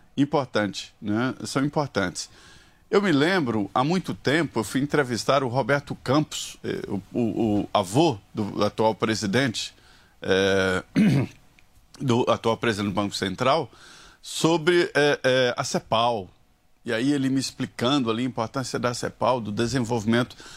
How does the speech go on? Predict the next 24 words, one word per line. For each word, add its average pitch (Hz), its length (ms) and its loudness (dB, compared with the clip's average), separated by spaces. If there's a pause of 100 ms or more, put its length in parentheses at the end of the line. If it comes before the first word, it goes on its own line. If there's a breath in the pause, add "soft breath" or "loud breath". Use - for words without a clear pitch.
(200 loud breath)
da 120 380 2
América 120 520 0
Latina 113 800 2
e 101 100 -6
Caribe, 113 680 0
né? 117 260 -2 (380 loud breath)
E 139 260 6
eu 165 140 2
saí 151 420 0
da 135 140 0
entrevista, 123 520 -2
eu 104 40 -6
trabalhava 113 460 0
na 110 100 0
época, 113 280 -2
né, 110 240 0
numa 113 200 0
revista, 107 500 0
a - 20 2
Revista 104 360 -4
Senhor, 110 560 0
que - 100 -4
era 101 120 2
uma, 101 120 -2